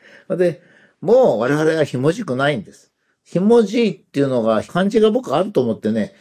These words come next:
どうしても思い出せないもんですから、えー、ちょっと調べたら、ひもじいってのは漢字がないんですね。むしろ、ひもじいっていう言葉があるのかって書いてあるんですよね。で、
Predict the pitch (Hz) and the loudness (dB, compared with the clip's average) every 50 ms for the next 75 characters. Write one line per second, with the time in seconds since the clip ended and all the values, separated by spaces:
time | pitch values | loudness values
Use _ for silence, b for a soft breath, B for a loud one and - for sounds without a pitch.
0 | b b b b - 233 262 254 220 - - 233 196 175 165 160 160 170 160 175 | b b b b 2 4 4 4 2 2 2 0 2 4 2 4 4 2 2 2
1 | 160 123 165 160 139 120 113 104 98 92 92 - - 92 80 71 - _ _ _ | 2 2 0 0 0 0 0 -2 -2 -4 -6 -6 -6 -6 -6 -6 -12 _ _ _
2 | _ _ _ _ _ _ _ - - 117 123 120 120 160 151 - 120 - 160 160 | _ _ _ _ _ _ _ -4 0 2 2 2 2 0 -2 -2 -2 -2 0 2
3 | 185 185 160 147 - - 120 104 101 95 - - 143 156 180 190 185 180 202 190 | 2 4 2 2 2 0 -2 0 -2 -4 -4 -4 -2 0 2 0 0 0 -4 -6
4 | 156 - 120 110 - - 143 151 151 151 156 151 151 175 180 170 123 92 82 - | -6 -4 -6 -6 -4 -2 -4 -2 0 0 0 2 2 0 0 0 -2 -6 -10 -8
5 | - 120 139 151 151 - _ _ _ _ _ _ _ _ _ - 165 214 208 - | -6 -4 -2 -2 -4 -6 _ _ _ _ _ _ _ _ _ -4 -2 -2 0 2
6 | 226 185 165 135 120 - - 160 185 202 220 226 220 214 214 226 226 220 180 - | 4 4 4 4 2 2 0 -2 2 2 2 2 2 0 -2 -2 -2 -2 -4 -6
7 | - - 135 123 127 - 147 - - 214 214 185 151 123 120 - 196 226 220 180 | -6 -4 -4 -4 -2 -2 0 2 4 4 4 4 2 0 0 0 0 0 0 0
8 | 139 123 113 - - 202 202 - _ _ - - - - - 143 147 107 - - | -2 -4 -4 -2 -2 -2 -2 -4 _ _ -4 -4 -4 0 2 0 0 0 -2 -8
9 | 98 90 87 85 - - - 92 101 123 131 - - _ _ _ _ _ _ - | -8 -8 -10 -14 -10 -4 -2 0 2 2 0 -2 -4 _ _ _ _ _ _ -6
10 | 147 147 156 151 156 - | 0 2 4 2 2 0